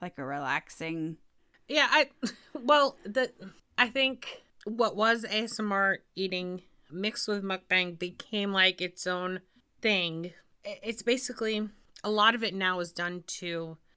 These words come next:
Speaker 2: to just, for view, uh, for views, for, for money. And you, I don't fault them for trying to get <laughs> money where they can.
Speaker 1: Right.
Speaker 2: But there's a difference between eating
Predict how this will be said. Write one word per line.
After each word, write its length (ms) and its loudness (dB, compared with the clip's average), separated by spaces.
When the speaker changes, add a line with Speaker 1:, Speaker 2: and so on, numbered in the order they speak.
Speaker 2:
to 160 -6
just, 300 -6
for 160 -2
view, 280 -6
uh, 100 -2
for 140 -2
views, 380 0
for, 220 0
for 160 -4
money. 440 -4
And 300 -6
you, 280 -8
I 160 -2
don't 320 -6
fault 340 -4
them 200 -2
for 160 -4
trying 300 -6
to 80 -14
get 240 -6
<laughs> 180 -12
money 300 -4
where 160 -6
they 140 -6
can. 340 -6
Speaker 1:
Right. 440 -8
Speaker 2:
But 320 -6
there's 300 -4
a 80 -6
difference 720 -8
between 380 -10
eating 280 -12